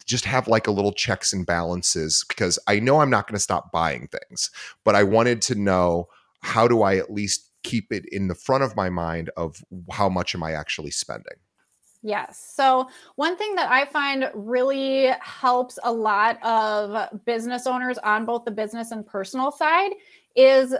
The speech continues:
Speaker 2: before you start thinking about, um, making a budget, and that seems, like, scary and a lot of work, is to look back at what you have actually spent as a starting point. So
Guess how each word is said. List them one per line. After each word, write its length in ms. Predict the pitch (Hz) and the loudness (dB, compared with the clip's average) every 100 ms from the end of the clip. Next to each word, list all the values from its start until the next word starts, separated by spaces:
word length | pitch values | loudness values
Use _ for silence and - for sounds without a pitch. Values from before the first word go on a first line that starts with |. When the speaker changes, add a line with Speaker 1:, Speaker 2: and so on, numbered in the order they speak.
| - _ 233 | -6 _ -6
Speaker 2:
before 360 | 269 262 294 370 | -2 2 4 4
you 160 | 370 | 4
start 400 | 359 - 262 - | 0 0 0 0
thinking 320 | 226 233 262 247 | -4 -2 -2 -2
about, 560 | 220 220 214 214 220 - | 4 4 6 4 2 -2
um, 500 | 214 202 180 165 160 - | -2 0 0 -2 -12 -10
making 460 | 214 220 233 269 262 | -2 0 0 0 0
a 80 | |
budget, 480 | 196 196 202 247 285 | 2 2 2 2 2
and 140 | - 226 | 2 -2
that 180 | 226 - | -4 -4
seems, 280 | 240 226 | -6 -4
like, 240 | 214 196 190 | -2 -4 -4
scary 400 | - 196 196 214 | -6 -2 -2 -2
and 100 | 208 | -4
a 60 | |
lot 180 | 190 185 | 0 0
of 140 | 185 190 | 0 -4
work, 420 | 170 196 392 _ _ _ _ - | -2 -2 -2 _ _ _ _ 0
is 320 | 247 247 240 - | 2 2 0 -6
to 100 | - | -2
look 240 | 240 277 240 214 | 2 2 2 -2
back 560 | 208 180 214 - - - | 2 6 6 4 -4 -2
at 180 | 240 226 | 0 2
what 220 | 220 220 | 0 0
you 100 | 233 | 0
have 180 | 226 226 | -2 -2
actually 460 | 185 190 - 220 208 | -2 -4 -4 -6 -6
spent 500 | - - 185 294 - | -4 0 2 0 0
as 140 | 233 220 | -2 -2
a 40 | |
starting 400 | - 190 190 185 | -4 -4 -2 -4
point. 320 | - 175 - - | -8 -10 -10 -8
So 340 | - 247 | 2 2